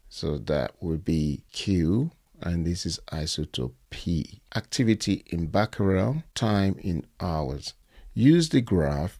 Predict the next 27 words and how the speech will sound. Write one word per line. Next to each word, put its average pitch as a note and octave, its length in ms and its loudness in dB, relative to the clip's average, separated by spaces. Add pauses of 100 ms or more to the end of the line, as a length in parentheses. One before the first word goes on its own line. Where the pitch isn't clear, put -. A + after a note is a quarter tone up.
(120)
in F#2 140 0
figure F2+ 400 2
six - 640 -2
to F#2+ 120 -2
determine F#2+ 580 2
the E2+ 160 0 (100)
half-life D#2+ 760 -2 (100)
of D2+ 240 -8 (100)
isotope E2 540 -4 (160)
P. - 440 -2 (120)
We're F2+ 80 -6
starting A2 560 -2 (100)
at - 140 -12 (160)
hundred, A2+ 500 2 (140)
half-life F#2+ 500 -2
fifty. A2 540 0 (120)
So - 320 -2
you F#2 220 2
wanna F2+ 200 -2
go F2+ 180 -2
from F2+ 180 -10
fifty G2 600 0 (400)
what - 120 0
we - 40 -6
want F2 200 2
to - 100 -6
do G2 180 4